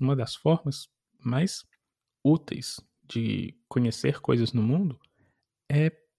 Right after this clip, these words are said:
pegando informação de outras pessoas. E notícia nada mais é do que isso.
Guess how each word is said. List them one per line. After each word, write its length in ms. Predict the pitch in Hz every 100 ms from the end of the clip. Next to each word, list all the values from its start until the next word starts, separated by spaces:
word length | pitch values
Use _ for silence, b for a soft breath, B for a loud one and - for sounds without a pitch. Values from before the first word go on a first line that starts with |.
| _ _ _
pegando 280 | 165 160 170
informação 480 | - 160 160 - 180
de 80 | 156
outras 320 | 143 143 -
pessoas. 580 | 131 - - - - - _ _ _ _ _ _ _ _ -
E 180 | 131
notícia 600 | 135 143 143 151 160 -
nada 220 | 170 165 170
mais 200 | 165 160
é 100 | 160
do 80 |
que 120 | - 190
isso. 360 | 147 - -